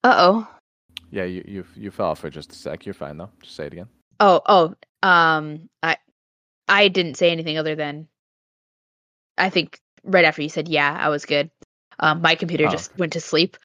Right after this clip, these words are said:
Speaker 1: 'cause I hadn't
Speaker 2: Oh,
Speaker 1: touched it in a
Speaker 2: okay, yeah.
Speaker 1: second.
Speaker 2: Yeah.
Speaker 1: I
Speaker 2: You're
Speaker 1: thought
Speaker 2: fine
Speaker 1: I
Speaker 2: then.
Speaker 1: had lost power. Um,
Speaker 2: No.
Speaker 1: I, he, it's also, he's like a, a, a creature from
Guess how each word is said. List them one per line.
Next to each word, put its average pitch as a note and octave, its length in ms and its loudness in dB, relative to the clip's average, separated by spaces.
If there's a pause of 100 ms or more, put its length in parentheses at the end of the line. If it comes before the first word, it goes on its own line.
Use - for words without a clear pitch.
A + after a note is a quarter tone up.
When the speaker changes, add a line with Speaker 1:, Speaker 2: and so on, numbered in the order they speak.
(140)
Speaker 1:
'cause - 120 -2
I F3 60 6
hadn't A2 160 2
Speaker 2:
Oh, G#2 40 4
Speaker 1:
touched - 180 0
it - 40 2
in - 40 -2
a - 60 -8
Speaker 2:
okay, - 40 -14
yeah. - 20 -18
Speaker 1:
second. - 280 -4 (360)
Speaker 2:
Yeah. - 120 -12 (360)
Speaker 1:
I F#3+ 80 0
Speaker 2:
You're F#3+ 80 2
Speaker 1:
thought - 100 4
Speaker 2:
fine - 100 0
Speaker 1:
I - 40 -6
Speaker 2:
then. F3 80 -6
Speaker 1:
had D#3+ 100 -2
lost D3+ 240 -4
power. E3 240 -2 (520)
Um, F3 540 6
Speaker 2:
No. - 60 -16 (760)
Speaker 1:
I, F#3 220 2
he, A#3 320 -2 (100)
it's G#3 240 -2
also, A#3+ 320 4
he's G#3+ 200 0
like G#3 160 -8
a, F#3+ 200 4 (220)
a, F#3 180 0 (300)
a F#3+ 200 2 (100)
creature C#4+ 520 2
from F#3+ 880 2